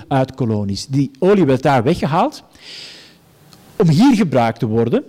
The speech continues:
en hier de industriële revolutie aan te jagen die ons de welvaart heeft gebracht. Hè, dus op dat moment is er een soort van, nou ja, mondiale herverdeling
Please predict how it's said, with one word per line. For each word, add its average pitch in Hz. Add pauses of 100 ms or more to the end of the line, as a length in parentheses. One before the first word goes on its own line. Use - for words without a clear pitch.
(520)
en 147
hier 208
de 190
industriële 143 (220)
revolutie 139
aan 170
te 170
jagen 165 (160)
die 135
ons 170
de 135
welvaart 127
heeft 104
gebracht. 98 (200)
Hè, 135
dus 147
op 135
dat 196
moment 185
is 175
er 156
een 131
soort 143
van, 127
nou 143
ja, -
mondiale 160
herverdeling 131